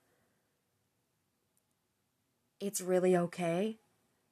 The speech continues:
but it's very important to remind yourself why you're at stage five acceptance,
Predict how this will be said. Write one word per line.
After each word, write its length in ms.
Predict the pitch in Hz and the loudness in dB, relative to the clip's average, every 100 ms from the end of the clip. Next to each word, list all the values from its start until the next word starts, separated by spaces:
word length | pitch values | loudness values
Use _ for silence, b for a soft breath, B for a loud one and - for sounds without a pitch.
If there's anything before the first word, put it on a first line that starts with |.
| _ _ _ _ _ _ _ _ _ _ _ _ _ _ _ | _ _ _ _ _ _ _ _ _ _ _ _ _ _ _
but 100 | 196 | -6
it's 140 | 180 175 | -4 -6
very 400 | 160 185 180 185 | -2 2 4 4
important 600 | 180 180 180 - 185 - | 4 0 -4 -2 -4 -4
to 420 | - 180 175 165 - _ _ _ | -4 -2 -2 -4 -10 _ _ _
remind 420 | 185 185 170 175 | -2 2 4 4
yourself 540 | 180 175 - 165 170 - b b b _ _ _ _ _ _ _ _ _ | 2 0 0 0 -2 -8 b b b _ _ _ _ _ _ _ _ _
why 840 | 170 165 170 165 170 180 185 180 170 _ - | -16 -4 -2 0 2 2 2 0 -6 _ -6
you're 260 | 175 170 - | -2 0 0
at 220 | 165 - _ _ _ _ _ _ _ - | -2 -2 _ _ _ _ _ _ _ -16
stage 320 | - 165 - | -10 -10 -8
five 260 | 160 156 | -6 -4
acceptance, 680 | 160 - 160 - 170 165 - | -4 -4 -8 -8 -14 -14 -16